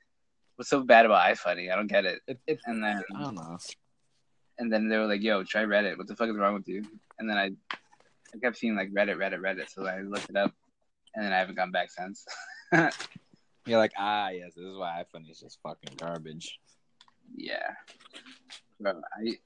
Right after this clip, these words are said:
Speaker 1: I, and now it's not as bad, but for a while I was, like, always on Reddit.
Speaker 2: Mm-hmm.
Speaker 1: Yeah, I just had to learn how to moderate myself. <laughs>
Speaker 2: I mean, I don't know.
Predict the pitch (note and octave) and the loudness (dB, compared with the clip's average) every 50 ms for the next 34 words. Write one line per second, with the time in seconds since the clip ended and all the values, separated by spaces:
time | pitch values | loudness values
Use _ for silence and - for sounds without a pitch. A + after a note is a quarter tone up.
0 | - - B2+ B2 - - C3+ C3 B2+ B2 A2+ A2+ A#2+ B2+ - F#2+ A2 - - B2+ | -8 -6 -6 -6 -2 0 2 4 6 8 6 6 6 4 0 -2 -6 -6 -2 2
1 | A#2 G#2+ G#2+ G2+ - - A2+ G#2+ G2+ - - F#2 F2+ F#2+ G2+ G2+ G2+ G2 F2+ - | 4 4 4 4 2 0 -2 -2 -2 -2 -2 0 0 0 0 0 -4 -4 -4 -2
2 | - G2 F#2 F#2+ F#2+ F#2+ F#2 F#2 F2+ F#2+ G2+ G2+ G#2+ G2+ F#2+ G2 - _ _ _ | -2 -2 2 4 4 6 6 6 4 2 0 0 0 -2 -2 -2 -4 _ _ _
3 | _ _ - _ _ _ _ _ _ _ - A#2 A#2 A2+ G#2+ G2 G2 G2 G2+ F#2+ | _ _ -20 _ _ _ _ _ _ _ 0 2 2 2 2 -2 -4 -4 -2 0
4 | F#2+ G2 G2+ G2+ - - - - - - - - - - - - - _ _ _ | 0 0 0 -2 -4 -8 -12 -16 -14 -14 -16 -16 -18 -20 -20 -20 -20 _ _ _
5 | _ _ - G#2 A2+ G#2 F#2+ F#2 F#2 - _ _ _ - _ _ _ _ _ _ | _ _ -10 -8 -6 -6 -6 -8 -10 -12 _ _ _ -20 _ _ _ _ _ _
6 | - _ _ - _ _ _ _ - _ _ _ _ _ _ _ _ _ _ - | -20 _ _ -20 _ _ _ _ -20 _ _ _ _ _ _ _ _ _ _ -20
7 | - _ _ _ _ _ _ - - A#2 G#2+ G#2+ G#2+ G#2+ - _ _ A#2 A2+ A2 | -20 _ _ _ _ _ _ -8 -4 -2 -2 -2 -4 -6 -14 _ _ -8 -6 -4
8 | - B2 B2 A2 A2 A2 A2 A2 G#2 G2 F#2 F#2 F#2 G2 G2 G2 G2 E2 G2 F#2+ | -4 -2 0 0 2 2 2 2 2 2 2 2 2 2 2 0 -2 -4 -4 -8
9 | - - G2 G2+ G2+ - - - - - - - - F3+ G3 F3+ D3 - - _ | -6 -4 -2 -2 -2 -4 -8 -12 -14 -12 -12 -2 2 6 6 6 6 4 -2 _
10 | _ _ - - _ _ _ _ _ _ - - - D3 F3 F#3 F#3 - - E3+ | _ _ -20 -20 _ _ _ _ _ _ -20 -4 -2 2 2 2 0 2 0 2
11 | G3 A3 A3 G#3+ D#3+ A2 F2 | 2 2 2 2 2 0 0